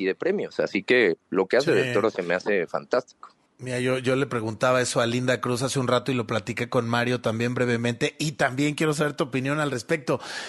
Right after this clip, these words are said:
Speaker 2: De pronto, en ese mismo sentido, y ya como se está abriendo la industria, incluso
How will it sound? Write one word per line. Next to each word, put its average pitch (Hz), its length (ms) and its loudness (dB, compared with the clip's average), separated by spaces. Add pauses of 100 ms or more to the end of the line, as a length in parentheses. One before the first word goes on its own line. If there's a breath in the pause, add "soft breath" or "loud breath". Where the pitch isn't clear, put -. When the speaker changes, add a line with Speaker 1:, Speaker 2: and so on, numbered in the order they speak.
(100)
Speaker 2:
De 147 140 0
pronto, 226 320 0
en 269 100 2
ese 262 180 4
mismo 226 360 0
sentido, 185 760 0 (380 loud breath)
y 143 140 -2
ya 175 200 4
como 196 220 0
se 147 100 -2
está 156 220 2
abriendo 156 420 2
la 135 120 2
industria, 135 840 0
incluso 120 640 -2